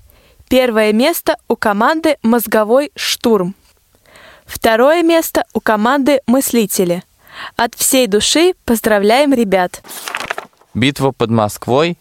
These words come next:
Speaker 2: самая масштабная во Второй мировой войне. Именно здесь, недалеко от столицы крупнейшего в мире государства, хваленная гитлеровская армия впервые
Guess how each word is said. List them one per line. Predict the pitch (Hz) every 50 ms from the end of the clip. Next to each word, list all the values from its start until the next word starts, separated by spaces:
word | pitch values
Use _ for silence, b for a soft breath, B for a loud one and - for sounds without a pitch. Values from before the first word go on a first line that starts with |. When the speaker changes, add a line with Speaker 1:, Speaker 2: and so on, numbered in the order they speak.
| _ _ _
Speaker 2:
самая | - - - - 131 151 160 160 156 151 147
масштабная | 143 143 139 131 - - - 127 113 95 95 101 95 90 85 -
во | 95 104 101
Второй | - - - 98 104 120 127
мировой | 131 127 120 110 98 90 95 101 104
войне. | 104 107 101 98 95 90 85 85 82 82 - _ _ _ _ _ _ _ _
Именно | - 131 147 156 165 165 165 160 165 170
здесь, | 151 139 127 120 139 143 120 101 - - - _ _ -
недалеко | 113 113 107 113 117 113 110 - - 139 139 -
от | - 113 110 -
столицы | - - - 113 110 113 127 135 - - - 110
крупнейшего | - 117 117 107 - - 113 123 135 139 127 - - 113 104 107 104
в | 98
мире | 107 113 120 117 98 95
государства, | 85 87 92 - - - 92 87 110 127 147 - - - - - - 85 B B B B B B B B B B B
хваленная | - - - 123 127 123 127 147 165 160 139 127 120 110 98 -
гитлеровская | - 95 98 123 151 - 151 143 143 135 135 123 - - - - 120 120 - -
армия | - 120 123 120 117 113 101 95 90 87 95 101 -
впервые | - - - 120 113 104 90 98 110 135 151 143 120